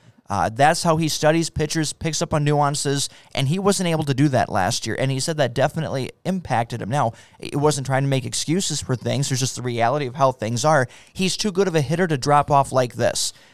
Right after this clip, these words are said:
He's not last year. The question is, what is his ceiling still? Uh, but you have, uh, uh, Xander Bogaerts. You have uh, people forget Rafael De-, Devers,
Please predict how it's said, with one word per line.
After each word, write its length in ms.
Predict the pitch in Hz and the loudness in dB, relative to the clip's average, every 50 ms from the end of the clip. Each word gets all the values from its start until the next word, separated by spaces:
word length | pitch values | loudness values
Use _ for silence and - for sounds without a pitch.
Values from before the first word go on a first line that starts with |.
| _ _ | _ _
He's 220 | - 139 139 113 | -4 -4 -2 0
not 300 | 123 139 147 175 - - | 0 2 2 0 0 0
last 400 | - 156 151 151 151 151 - - | 2 2 4 4 4 2 0 -2
year. 160 | 139 147 156 147 | -2 -2 -2 -2
The 120 | 101 117 | -4 -4
question 360 | - - 143 147 - - 147 | 0 2 2 2 2 -2 -4
is, 100 | 135 117 | -4 -4
what 220 | 117 113 123 131 147 | 0 0 0 0 0
is 80 | 143 | -2
his 100 | 160 160 | -4 -4
ceiling 400 | - - 170 147 139 131 123 131 | -4 -2 -2 -2 -2 -2 -4 -4
still? 420 | 120 - - 110 95 95 123 135 - _ _ _ _ _ _ _ _ _ - | -4 -4 -2 0 2 2 0 0 -4 _ _ _ _ _ _ _ _ _ -8
Uh, 260 | 107 104 76 67 - - - - _ _ _ _ - 127 | -6 -4 -2 -2 -4 -6 -10 -16 _ _ _ _ -8 0
but 240 | 135 135 127 - - - | 0 0 0 0 -2 -4
you 160 | 143 143 135 | -4 -2 -2
have, 420 | 123 151 165 190 180 147 123 - - - - _ _ _ | -2 -2 0 0 0 0 -2 -6 -12 -18 -20 _ _ _
uh, 280 | - 120 117 101 95 - 50 - _ _ - | -2 0 2 2 2 0 -2 -8 _ _ -10
uh, 140 | - 87 62 | -8 -8 -8
Xander 420 | - 113 120 147 139 127 123 123 | -6 -4 -2 0 0 0 -2 -2
Bogaerts. 480 | 110 123 123 123 117 104 92 110 120 - | 0 0 0 2 0 0 -2 -2 -2 -2
You 80 | 165 | -4
have 80 | 147 - - _ _ _ _ | -4 -4 -8 _ _ _ _
uh, 140 | - 82 60 - - _ | -8 -8 -8 -8 -10 _
people 200 | - 165 175 - | -12 -10 -10 -8
forget 300 | - 151 143 156 180 151 | -8 -6 -4 -2 -2 0
Rafael 320 | 120 131 151 - 165 147 143 | 0 -2 -2 0 -2 -4 -4
De-, 200 | 123 - 110 - - 131 | -4 -6 -8 -8 -10 -10
Devers, 480 | 127 147 180 175 143 123 127 127 - | -8 -8 -6 -2 -2 -2 -2 -2 -4